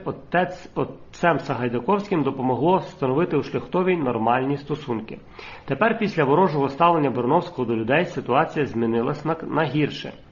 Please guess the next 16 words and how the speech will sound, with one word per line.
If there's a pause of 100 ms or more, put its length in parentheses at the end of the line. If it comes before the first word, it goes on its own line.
(1400)
М, (120)
та
більше (100)
бажав
знущатися
з
Михася
і
фізично,
і
морально,
а
згодом
взагалі
знищити
його.